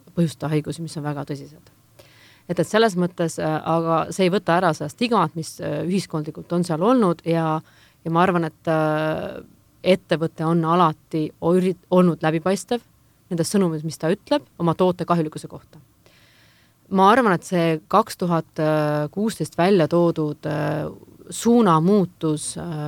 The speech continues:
on väga palju toonud meile kui organisatsioonile juurde, pannud meid ka lauas lahenduste poole, et Philip Morris tegelikult täna kogu oma teadus-arendustegevuse on suunanud lahenduste leidmisele. Äh, sest et nagu ma ütlesin ka, et, et,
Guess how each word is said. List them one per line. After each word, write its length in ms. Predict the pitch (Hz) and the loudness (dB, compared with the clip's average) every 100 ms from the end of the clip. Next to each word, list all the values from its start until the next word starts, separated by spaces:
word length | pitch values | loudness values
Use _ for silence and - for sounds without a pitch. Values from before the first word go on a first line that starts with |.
| 147 147 | -6 -6
on 400 | - 165 160 156 151 | -2 -2 -2 -4 0
väga 400 | 175 196 165 147 | 0 2 0 0
palju 580 | 160 185 170 151 151 160 | 0 2 0 -2 -6 -2
toonud 400 | 170 175 165 147 | 0 2 0 -4
meile 300 | 160 165 156 | 0 0 0
kui 80 | 156 | -6
organisatsioonile 720 | 156 156 - 185 185 151 147 151 | -10 -6 0 2 2 0 -2 0
juurde, 400 | 185 160 - 151 - _ _ _ - | -2 -2 -8 -12 -12 _ _ _ 0
pannud 280 | 190 196 165 | 2 2 2
meid 280 | 175 175 - | 2 2 0
ka 180 | 156 156 | -4 2
lauas 540 | 180 190 156 156 - - | 4 4 0 -2 -12 -6
lahenduste 420 | 185 180 143 - | 0 0 -2 -8
poole, 380 | 151 160 143 143 - _ _ | -4 -2 -2 -6 -12 _ _
et 80 | 160 - | -6 0
Philip 260 | 202 185 | 2 2
Morris 340 | 170 175 160 - | 0 0 0 -2
tegelikult 480 | 170 165 156 156 - | -2 -2 -4 -8 -2
täna 420 | 170 180 151 147 | 2 2 2 0
kogu 280 | - 175 170 | 0 0 0
oma 360 | 156 151 147 - - | -2 -4 -6 -6 -2
teadus-arendustegevuse 1040 | 190 170 147 165 156 143 175 165 151 151 | 0 0 -2 -2 -2 -4 -4 -4 -4 -8
on 100 | 147 | -10
suunanud 500 | 139 196 175 151 147 | -4 -2 0 -2 -2
lahenduste 420 | 175 160 143 - | 0 0 -2 -6
leidmisele. 400 | 156 143 139 139 | -6 -6 -10 -18
Äh, 1120 | 113 _ _ _ _ _ _ - 156 151 151 | -20 _ _ _ _ _ _ -4 0 0 0
sest 280 | 156 175 - | 0 -2 -2
et 120 | 160 | -4
nagu 160 | 175 175 | -2 0
ma 80 | 202 | -2
ütlesin 280 | - 170 165 | -4 -8 0
ka, 260 | 220 185 160 | 2 2 -2
et, 200 | - - | -8 -16
et, 220 | - _ | -16 _